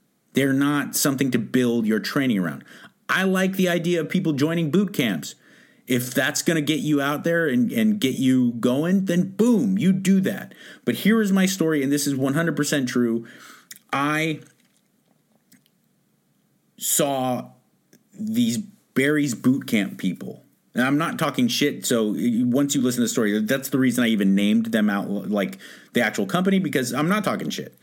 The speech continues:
and you will hear why. I w-, I saw these Barry's Boot Camp people. I went there once with my wife. It was fine. I enjoyed myself. It was nice. But the lady in charge was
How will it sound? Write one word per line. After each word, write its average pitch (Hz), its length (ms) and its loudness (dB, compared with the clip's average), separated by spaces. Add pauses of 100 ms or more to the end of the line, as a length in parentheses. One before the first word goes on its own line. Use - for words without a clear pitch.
(300)
and 110 120 4
you 139 60 4
will 131 100 0
hear 139 180 0
why. 123 320 -2 (500)
I 147 120 0
w-, 147 220 0
I 151 120 -4
saw 143 120 0
these 175 140 2
Barry's 127 400 0
Boot 120 240 2
Camp 90 220 -4
people. 80 340 -6
I 95 140 0
went 127 240 0
there 120 100 0
once 98 320 -2
with 92 100 -2
my 80 120 -2
wife. - 340 -10 (1160)
It 165 80 2
was 190 160 2
fine. 214 320 -2
I 127 160 2
enjoyed 113 520 2
myself. 101 400 0
It 120 40 -2
was 123 160 0
nice. 110 440 -2 (400)
But 110 540 -2 (840)
the 120 260 2
lady 196 500 2
in 143 120 0
charge 85 540 -4
was 113 460 0